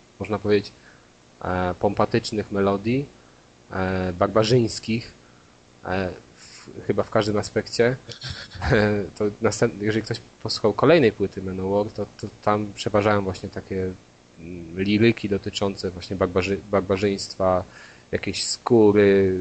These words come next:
kobiety i, i, i walka, a Battle Hymns, mm, jest bardziej, można powiedzieć, rock'n'rollowy. To znaczy i tekstowo, i,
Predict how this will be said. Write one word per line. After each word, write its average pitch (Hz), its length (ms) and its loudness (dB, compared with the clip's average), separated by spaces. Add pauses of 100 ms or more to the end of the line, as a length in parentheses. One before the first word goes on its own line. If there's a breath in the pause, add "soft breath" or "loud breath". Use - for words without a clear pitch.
(120)
kobiety 104 800 4
i, 98 140 -4
i, 95 360 -8 (500 loud breath)
i 104 120 -4
walka, 113 600 4 (400 soft breath)
a 110 360 2 (920)
Battle 120 380 4
Hymns, 147 500 2 (840)
mm, 104 640 -8
jest 107 380 0 (380)
bardziej, 123 320 4
można 113 200 -2
powiedzieć, 113 240 -2
rock'n'rollowy. 110 600 4 (840 soft breath)
To 107 60 -12
znaczy 107 420 0 (380)
i 120 80 -12
tekstowo, 117 800 2 (260)
i, 110 320 -8